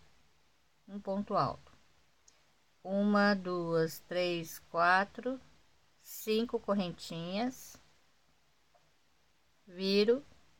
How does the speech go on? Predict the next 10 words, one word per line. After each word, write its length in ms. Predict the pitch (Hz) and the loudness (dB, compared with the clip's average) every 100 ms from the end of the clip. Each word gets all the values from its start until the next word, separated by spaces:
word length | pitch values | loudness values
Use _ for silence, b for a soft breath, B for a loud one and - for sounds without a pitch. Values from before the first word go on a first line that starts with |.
| _ _ _ _ _ _ | _ _ _ _ _ _
E 60 | - | -8
aqui 220 | 196 - | -8 -4
novamente 1080 | 202 208 226 240 240 202 202 208 - 214 214 - _ _ | 2 6 8 8 6 4 4 0 -4 -8 -8 -16 _ _
eu 140 | - - | -14 -12
faço 760 | - 165 165 165 - - 175 - _ _ _ _ | -4 -2 0 -2 -8 -16 -16 -18 _ _ _ _
um 120 | 170 170 | -18 -14
ponto 360 | 170 165 - | -12 -12 -6
alto, 640 | 165 170 185 220 - 254 254 _ _ _ _ - | 0 2 2 2 -4 -10 -10 _ _ _ _ -16
duas 280 | 170 170 | -10 -10
correntinhas, 1200 | - 170 160 160 - 226 233 240 247 247 - - | -8 -8 -6 -8 -8 -4 0 2 2 0 -8 -20